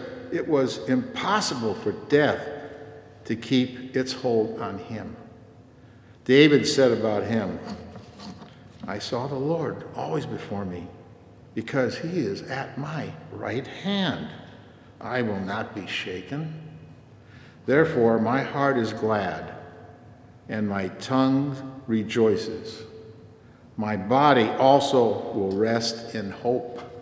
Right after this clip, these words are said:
because you will not abandon me to the realm of the dead. You will not let your Holy One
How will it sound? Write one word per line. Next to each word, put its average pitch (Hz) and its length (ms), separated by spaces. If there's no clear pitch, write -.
because 107 760
you 113 120
will 107 100
not 120 320
abandon 110 520
me 117 520
to 104 60
the 101 120
realm 113 640
of 127 160
the 107 100
dead. - 600
You 110 160
will 101 100
not 123 360
let 123 160
your 110 180
Holy 123 360
One 101 340